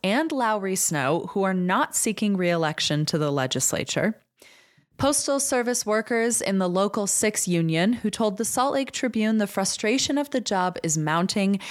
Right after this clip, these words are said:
and a number of them are, quote, "at their breaking point." Ninety-three percent of Utah Education Association members say they're likely to leave the profession after this school year.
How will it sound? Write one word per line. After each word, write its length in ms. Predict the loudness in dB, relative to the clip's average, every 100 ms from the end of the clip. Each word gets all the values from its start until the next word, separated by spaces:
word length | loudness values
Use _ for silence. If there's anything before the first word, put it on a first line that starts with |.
| -12 -2
and 160 | 0
a 60 | 2
number 360 | 2 2 2 0
of 120 | 0
them 280 | 0 0 0
are, 160 | 0 -2
quote, 460 | -2 -2 0 -2 _ -4
"at 240 | -2 0 0
their 160 | -2
breaking 480 | 0 -2 0 -2 -2
point." 340 | -2 -4 -4 -6 _ -20 -20 -20 _ _ _ _ -2
Ninety-three 840 | 2 2 2 2 0 -2 0 0
percent 680 | 0 -2 0 0 0 0 -2
of 140 | -2
Utah 380 | 0 0 0 0
Education 640 | 0 -2 -2 0 2 2
Association 760 | 2 0 0 0 0 2 2 2
members 360 | 0 0 0
say 180 | 0 0
they're 160 | 0 0
likely 400 | 0 0 -2 -2
to 140 | -2
leave 240 | 0 0 -2
the 80 |
profession 580 | -4 -2 0 0 0 -2 0
after 360 | -2 -2 -4
this 220 | -2 -2 -2
school 340 | 0 0 0
year. 360 | 0 0 0